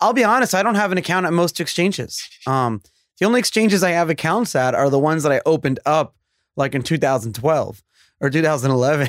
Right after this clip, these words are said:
<laughs> 'cause I've had those accounts for so long. But no, no, no. Like, seriously, like, Gemini, any of the r-, real exchanges, I, they won't allow. And then the thing is, like,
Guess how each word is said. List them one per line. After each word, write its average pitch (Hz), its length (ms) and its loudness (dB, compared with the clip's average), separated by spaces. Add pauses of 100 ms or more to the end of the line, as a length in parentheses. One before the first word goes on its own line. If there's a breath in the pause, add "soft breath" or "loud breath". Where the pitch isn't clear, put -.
(100)
<laughs> 220 200 0
'cause 185 140 0
I've 170 140 0
had 160 160 0
those 165 160 2
accounts 156 320 -2
for 151 80 2
so 135 140 -2
long. 143 260 2
But 143 140 0
no, 180 160 2
no, 214 120 2
no. 226 180 2
Like, 170 180 0
seriously, 202 400 2
like, 135 220 0 (360 soft breath)
Gemini, 165 760 0 (480)
any 247 280 2
of 196 140 2
the 180 180 4
r-, 131 340 -2
real 151 240 2
exchanges, 143 500 -2
I, 117 220 -2
they 131 140 -2
won't 165 280 -2
allow. 135 300 -2
And 160 120 0
then 190 180 2 (360 soft breath)
the 185 100 0
thing 220 240 0
is, 196 200 0
like, 156 280 0